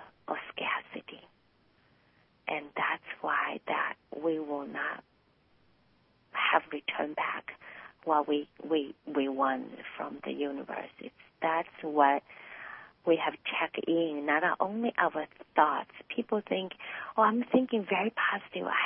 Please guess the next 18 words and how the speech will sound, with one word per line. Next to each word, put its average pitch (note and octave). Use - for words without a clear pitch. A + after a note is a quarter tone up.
have -
a -
lot E3+
of F3
abundance. A3+
I -
have -
all G3
the F#3+
love, F3+
all F3+
the F#3
money." E3+
But E3+
the F#3+
thinking G3
part E3
is E3+